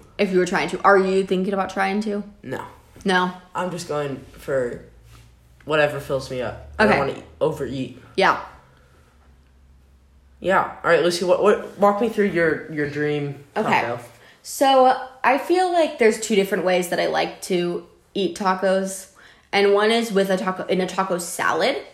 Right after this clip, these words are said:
Speaker 1: where you don't have a tortilla, because, like, I love lettuce and I love salads. They're just, like, really good.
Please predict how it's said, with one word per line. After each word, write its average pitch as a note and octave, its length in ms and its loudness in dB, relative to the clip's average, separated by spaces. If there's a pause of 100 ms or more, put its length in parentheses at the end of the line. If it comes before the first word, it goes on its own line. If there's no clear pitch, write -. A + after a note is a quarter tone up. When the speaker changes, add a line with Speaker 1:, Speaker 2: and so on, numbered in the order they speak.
(320)
Speaker 1:
where F#3+ 120 0
you G3 140 0
don't F3 200 0
have G#3 140 0
a A3+ 80 0
tortilla, C#4+ 500 0
because, A3 220 -4
like, F3+ 200 -2
I G3+ 80 4
love F3 300 0
lettuce E3+ 420 -2
and E3 100 -6
I D3+ 100 -4
love D#3+ 260 -4
salads. G3+ 720 -4 (260)
They're F3 120 -4
just, E3+ 140 -6
like, - 160 -6 (600)
really E3+ 240 -2
good. F#3 260 0